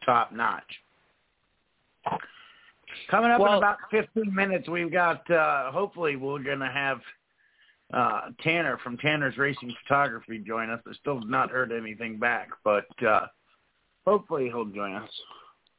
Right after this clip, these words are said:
Speaker 2: Now, the Xfinity race, we got through trucks, and I don't mean to kinda throw out a little curveball at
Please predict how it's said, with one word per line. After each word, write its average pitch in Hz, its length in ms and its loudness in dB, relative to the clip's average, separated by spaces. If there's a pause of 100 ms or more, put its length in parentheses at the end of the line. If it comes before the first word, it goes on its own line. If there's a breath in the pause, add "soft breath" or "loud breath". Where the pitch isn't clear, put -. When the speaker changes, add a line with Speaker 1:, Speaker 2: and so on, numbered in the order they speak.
(1200)
Speaker 2:
Now, 190 200 6
the 180 200 2 (160)
Xfinity 330 340 -4
race, 185 300 -6 (580)
we 202 220 -4
got 240 240 -4
through 220 180 -6 (120)
trucks, 190 340 -4
and 165 160 -12
I 160 60 -6
don't 170 160 -8
mean 175 160 -12
to 156 80 -8
kinda 160 420 -6 (420)
throw 185 340 2
out 165 160 -4
a 165 40 -10
little 165 300 -6
curveball 147 480 -8
at 127 60 -16